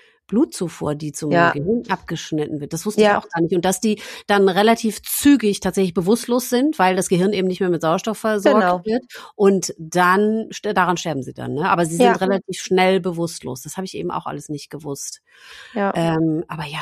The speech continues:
Speaker 1: es ist, wie du sagst, ne, ist, weil dann, du, du wählst ja genau diese Methode,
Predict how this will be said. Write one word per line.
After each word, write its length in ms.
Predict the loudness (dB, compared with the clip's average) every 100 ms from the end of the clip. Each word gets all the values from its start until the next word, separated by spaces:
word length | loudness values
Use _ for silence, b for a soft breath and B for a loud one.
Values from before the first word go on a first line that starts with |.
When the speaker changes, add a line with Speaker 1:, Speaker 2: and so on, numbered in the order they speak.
| -10
Speaker 1:
es 160 | -12
ist, 160 | -14 -16
wie 80 | -18
du 80 | -20
sagst, 400 | -16 -16 -14 -16
ne, 160 | -14 -12
ist, 320 | -12 -14 -14 -6
weil 200 | -2 -2 B B
dann, 240 | -4 -4 -4
du, 180 | -6 -8 -2
du 220 | 0 4
wählst 340 | 6 4 2 -2
ja 100 | 2
genau 340 | 2 4 4
diese 320 | 2 0 2
Methode, 640 | 0 0 -2 -2 0 0 -2